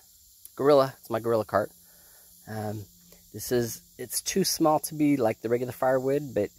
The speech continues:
this is great kindling. Um, it's also great in the burn pit. Um, so that's what I've been doing yesterday and today. I've got stacks of stuff from where they topped the trees last year. And you can see it. It's just all kind of there.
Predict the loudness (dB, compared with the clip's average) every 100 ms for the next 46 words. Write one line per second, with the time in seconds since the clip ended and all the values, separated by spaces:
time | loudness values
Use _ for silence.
0 | -14 -12 -8 -8 -4 0 0 -2 -4 -2
1 | 0 -2 -2 -6 -16 -20 -20 -20 _ -6
2 | -6 0 0 0 2 2 2 2 4 4
3 | -2 -10 -12 -20 -20 _ _ _ -20 -14
4 | -12 -10 -10 -2 2 2 4 4 4 4
5 | 6 6 4 2 2 2 2 4 4 2
6 | -6 -18 -20 -20 -20 -16 -6 -2 -2 -4
7 | -14 -8 -4 0 0 0 0 0 0 -2
8 | -2 -2 -8 -12 -4 0 4 2 2 -4
9 | -6 -6 -4 0 0 0 -6 -12 -20 -20
10 | -20 -20 -20 _ _ -2 -2 -2 -4 -4
11 | -6 -18 -20 -20 -20 -14 -6 -2 -2 -2
12 | -2 2 2 2 -2 -4 -4 -6 -6 -6
13 | -4 -2 0 0 0 -2